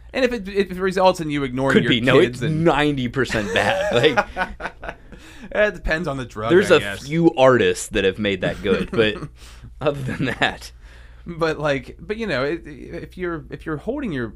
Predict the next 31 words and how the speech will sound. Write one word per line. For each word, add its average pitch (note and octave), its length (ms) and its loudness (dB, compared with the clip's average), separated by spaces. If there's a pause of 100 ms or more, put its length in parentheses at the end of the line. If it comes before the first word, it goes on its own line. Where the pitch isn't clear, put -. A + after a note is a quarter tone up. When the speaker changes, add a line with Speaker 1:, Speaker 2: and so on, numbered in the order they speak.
Speaker 1:
if - 160 -16
you're D#3 80 -10
doing G3+ 360 -8
well A2+ 340 -4
in F#2+ 320 -14
the G#2 220 -8
other A2 280 -8
aspects G#2+ 320 -8
of - 40 -18
your D#2+ 140 -12
life, A2 380 -6
but G2 80 -16
you F#2 100 -12
have A2 160 -6
something F#2+ 260 -14
you're E2+ 160 -12
obsessed B2 400 -8
with F#2+ 160 -12
that F2 80 -14
you're F2 140 -14
working G2 320 -12
on, D2+ 160 -14
I, B2 160 -16 (580)
it's - 160 -18
the C#3 80 -14
best E3+ 280 -10
thing E3+ 120 -10
you A#2 120 -10
could - 60 -16
possibly D#3 340 -10
do. G#3+ 320 -10